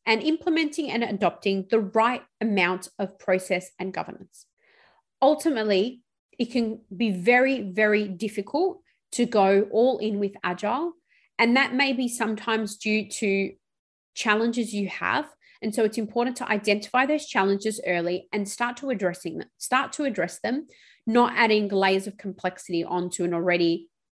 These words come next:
s-, you know, fragmented framework, process, system, team. So look at what you've got to do and start by focusing on those things and make that as a priority to formally assess and understand exactly what your current level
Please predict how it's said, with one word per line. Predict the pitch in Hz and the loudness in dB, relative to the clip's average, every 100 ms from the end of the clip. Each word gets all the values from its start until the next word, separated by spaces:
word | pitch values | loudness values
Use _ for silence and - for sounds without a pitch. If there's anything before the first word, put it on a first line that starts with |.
| _ _ _ _ _ _ | _ _ _ _ _ _
s-, | - - - | -12 -12 -4
you | 220 | 0
know, | 175 | 0
fragmented | - 214 208 202 175 185 - 160 175 - | 0 2 2 2 0 0 -2 -2 -4 -18
framework, | - 190 185 180 180 180 | -4 2 4 4 0 -2
process, | - 180 180 - 175 - | -2 0 0 -2 -6 -6
system, | 185 - 180 170 180 220 _ | -10 -4 -2 -2 -4 -12 _
team. | - 190 165 - _ _ _ - _ | -8 -6 -8 -18 _ _ _ -20 _
So | 220 | 0
look | 220 240 | 2 2
at | 339 | 0
what | 226 202 | -2 -4
you've | 220 220 | -4 -4
got | - - | -10 -6
to | 196 | -4
do | 180 175 208 - | 0 0 0 -4
and | 196 190 190 180 _ _ | -2 -2 -2 -8 _ _
start | - 226 208 | -2 0 0
by | - 233 | 0 0
focusing | 208 185 - 196 175 | 2 0 0 -2 -2
on | 185 180 180 | -2 -2 -2
those | 175 175 180 | -2 -2 -2
things | - 226 320 - - | -4 -2 -2 -2 0
and | 202 | 2
make | 220 226 | 2 2
that | 202 | 2
as | 208 | 2
a | 269 | -2
priority | - 202 180 180 190 240 | -2 0 2 2 0 -4
to | - | -8
formally | - 208 202 220 233 | -4 2 4 4 0
assess | 247 - 190 302 - - _ _ _ _ | -2 -2 -2 -2 -6 -16 _ _ _ _
and | 220 214 214 202 _ | 4 4 4 -2 _
understand | 208 220 214 - 202 190 | 0 0 0 2 2 4
exactly | 196 185 202 202 233 | 0 0 0 0 -2
what | 202 185 | 0 0
your | 185 | 0
current | 185 - - 277 320 - | -4 -12 0 4 4 0
level | 202 190 185 185 190 | 2 2 4 0 -2